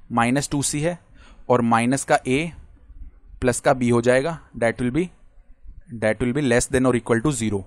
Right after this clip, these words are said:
तो अब देखो फ़ोर उस तरफ जाके ज़ीरो बन जाएगा। यहाँ पे देखो क्या हो रहा है, B माइनस B ज़ीरो हो गया, A प्लस A टू ए हो गया,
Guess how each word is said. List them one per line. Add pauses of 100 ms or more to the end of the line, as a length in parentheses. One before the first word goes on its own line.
(560)
तो
अब
देखो
फ़ोर
उस
तरफ
जाके
ज़ीरो
बन
जाएगा।
यहाँ
पे
देखो
क्या
हो
रहा
है, (380)
B
माइनस
B
ज़ीरो
हो
गया, (480)
A
प्लस
A
टू
ए
हो
गया,